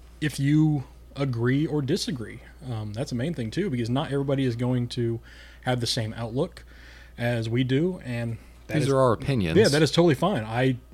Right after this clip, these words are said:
Speaker 1: I, I like, I, I want the, not disagreement, I want the banter back and forth on you agree or you don't. That's what makes good content, and that's what, if everybody was the same, it'd be so damn boring.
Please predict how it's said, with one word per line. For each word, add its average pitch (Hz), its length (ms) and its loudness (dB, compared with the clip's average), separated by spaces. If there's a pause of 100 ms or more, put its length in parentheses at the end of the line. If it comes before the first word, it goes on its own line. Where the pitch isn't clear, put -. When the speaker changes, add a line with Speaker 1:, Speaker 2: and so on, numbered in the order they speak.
Speaker 1:
I, 127 280 -4 (120)
I 170 140 4
like, 143 480 2
I, 147 460 4 (180)
I 156 160 2
want 131 600 -2 (320)
the, 120 420 -2 (520)
not 127 220 -10
disagreement, 117 480 -4
I 135 120 -2
want 135 340 -2
the 123 240 -4
banter 120 560 -6
back 110 240 -8
and 110 100 -8
forth 151 380 -2 (500)
on 123 160 2
you 123 100 4
agree 123 320 2
or 131 120 -2
you 131 100 0
don't. 170 320 -4 (260)
That's 117 280 -6
what 120 240 -4 (300)
makes 127 280 -4
good 131 240 -4
content, 151 440 -2
and 139 80 -6
that's 131 200 -8
what, 135 160 -4 (460)
if 143 100 -4
everybody 247 320 2
was 165 140 4
the 120 80 0
same, 190 500 2 (300)
it'd 151 120 -6
be 151 100 -6
so 220 360 -4
damn 127 380 -2
boring. 107 480 -10